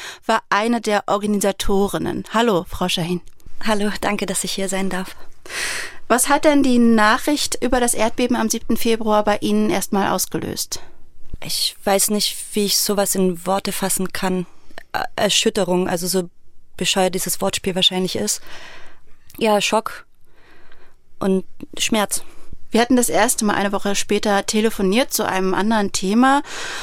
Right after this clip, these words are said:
Speaker 1: Da steckten Sie schon mitten in den Vorbereitungen der Hilfslieferung. Wie haben Sie sich dann mit den Partnern, ähm, so schnell zusammengefunden, mit denen Sie diese Lieferung geplant haben?
Speaker 2: Wir standen da einfach, also das ist der Freund-Imbiss in der Eisenbahnstraße.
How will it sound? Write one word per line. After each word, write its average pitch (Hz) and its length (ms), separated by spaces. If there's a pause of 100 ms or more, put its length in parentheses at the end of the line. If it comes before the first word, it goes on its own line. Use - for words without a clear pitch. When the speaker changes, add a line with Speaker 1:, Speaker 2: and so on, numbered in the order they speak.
(280)
Speaker 1:
Da 220 560
steckten 240 400
Sie 233 100
schon 233 220
mitten 233 340
in 214 220
den 208 160
Vorbereitungen 175 800
der 180 100
Hilfslieferung. 175 1040 (500)
Wie 208 220
haben 269 400
Sie 269 160
sich - 180
dann 240 240
mit 240 220
den 220 320
Partnern, 190 720
ähm, 185 580
so 208 140
schnell 196 300
zusammengefunden, 190 760
mit 175 160
denen 180 220
Sie 180 240
diese - 560
Lieferung 190 340
geplant 220 400
haben? 175 220 (1400)
Speaker 2:
Wir 196 160
standen - 360
da 254 120
einfach, 240 400
also 196 200
das 185 120
ist - 100
der 190 140
Freund-Imbiss 226 640
in 196 80
der 185 80
Eisenbahnstraße. 202 800